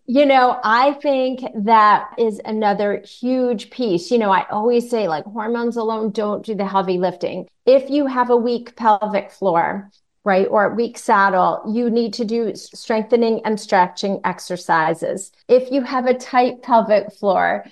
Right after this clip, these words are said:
you need to do stretching, strengthening, but also releasing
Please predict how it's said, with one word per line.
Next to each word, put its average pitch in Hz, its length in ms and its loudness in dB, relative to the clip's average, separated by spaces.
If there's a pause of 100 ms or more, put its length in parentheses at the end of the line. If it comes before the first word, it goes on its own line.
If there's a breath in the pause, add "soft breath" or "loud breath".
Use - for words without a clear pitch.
you 226 140 2
need 233 240 2
to 233 100 -6
do 226 200 -2
stretching, 226 880 0
strengthening, 208 680 0
but 202 140 2
also 202 340 0
releasing 208 920 0